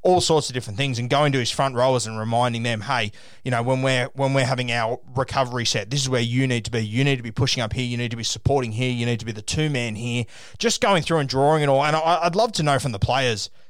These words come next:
uh, how, how much that helps them. They, they, they obviously do this stuff all during the week, but ha-, having that li-, little reminder, I think it'd be fantastic, and I love how hands-on he is.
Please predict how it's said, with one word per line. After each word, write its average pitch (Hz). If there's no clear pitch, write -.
uh, 127
how, 123
how 156
much 139
that 120
helps -
them. 156
They, 160
they, 160
they 160
obviously 175
do 131
this 123
stuff 120
all 139
during 120
the 104
week, 120
but -
ha-, 165
having 190
that 147
li-, 147
little 139
reminder, 117
I 131
think 123
it'd 107
be 110
fantastic, 113
and 117
I 113
love 120
how 113
hands-on 107
he 110
is. 120